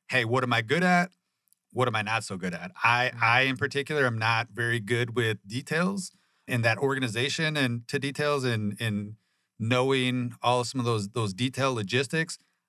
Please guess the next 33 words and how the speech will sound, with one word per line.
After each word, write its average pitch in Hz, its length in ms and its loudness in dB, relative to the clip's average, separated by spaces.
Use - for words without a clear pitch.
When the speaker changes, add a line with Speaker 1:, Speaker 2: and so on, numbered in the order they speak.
Speaker 1:
So - 140 -6
I - 60 -4
surround 156 280 2
myself 120 420 0
with 117 400 2
very 117 260 2
detail-oriented 117 1120 -2
people 160 480 -4
Speaker 2:
Mm-hmm. - 160 -14
Speaker 1:
that 113 200 2
can 110 160 -4
help 131 340 -2
support 123 800 0
what 120 220 2
I'm 131 160 2
trying 120 220 2
to 104 60 -2
do 110 180 -2
as 95 100 -2
a 90 40 -4
team. 98 300 -4
And 95 100 -2
so 117 120 -4
now 110 120 0
I, 123 220 2
I've 123 160 0
looked 123 240 -2
at 113 80 -2
it 98 60 -10
from 123 120 -2
more 120 220 2
a 101 60 -2
holistic 120 720 -2